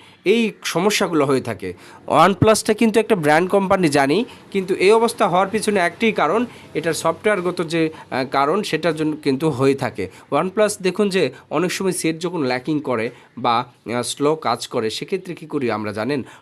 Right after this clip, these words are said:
ফ্লাশ বা সফটওয়্যার বা বিভিন্ন রকম রেস্টার্ট, এই সমস্ত বিষয়গুলো বা আপডেট ভার্সন, আহ, এগুলো কিন্তু আমরা করি। তো মূলত in,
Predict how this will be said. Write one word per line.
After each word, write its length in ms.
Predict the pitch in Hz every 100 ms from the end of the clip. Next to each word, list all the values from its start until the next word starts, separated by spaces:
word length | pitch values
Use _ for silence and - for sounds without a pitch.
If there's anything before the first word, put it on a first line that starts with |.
| -
ফ্লাশ 600 | - 127 117 113 - - _ -
বা 160 | 107
সফটওয়্যার 580 | 117 - 131 - 127 113 113 - -
বা 120 | 107
বিভিন্ন 320 | 113 131 151 135
রকম 220 | 127 120
রেস্টার্ট, 520 | 123 135 - 127 117 - _
এই 100 | 165
সমস্ত 380 | 185 202 180 175
বিষয়গুলো 500 | 139 131 156 135 123
বা 180 | 117 120
আপডেট 320 | - 127 160 151
ভার্সন, 400 | 139 131 127 120 120 -
আহ, 320 | - 117 120 117
এগুলো 260 | 156 180
কিন্তু 260 | 185 185 156
আমরা 180 | 135 127
করি। 320 | - 101 82 _ _ _ -
তো 60 |
মূলত 440 | 160 180 208 208 160 - - _ -
in, 160 | 151